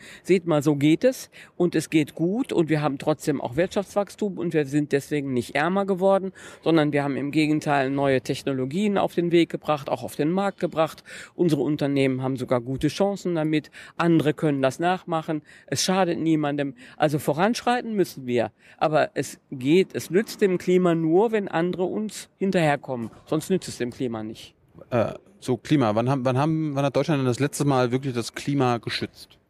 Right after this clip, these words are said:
Speaker 1: Das ist eigentlich ein ständiger Prozess. Also wir sind dabei, das Klima zu schützen.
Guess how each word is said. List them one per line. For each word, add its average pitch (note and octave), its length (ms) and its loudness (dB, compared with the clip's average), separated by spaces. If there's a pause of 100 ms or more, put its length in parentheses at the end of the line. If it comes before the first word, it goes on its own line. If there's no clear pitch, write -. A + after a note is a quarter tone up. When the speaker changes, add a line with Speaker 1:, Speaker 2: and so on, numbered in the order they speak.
(800)
Speaker 1:
Das - 180 -6
ist - 140 -4
eigentlich D3 280 0
ein D#3+ 60 2
ständiger E3 440 2
Prozess. D#3+ 500 -2
Also C3 240 -2
wir C3+ 80 0
sind D3+ 260 -2
dabei, C#3+ 360 0
das A#2+ 180 -2
Klima C3+ 320 -4
zu - 120 -12
schützen. C3 380 -10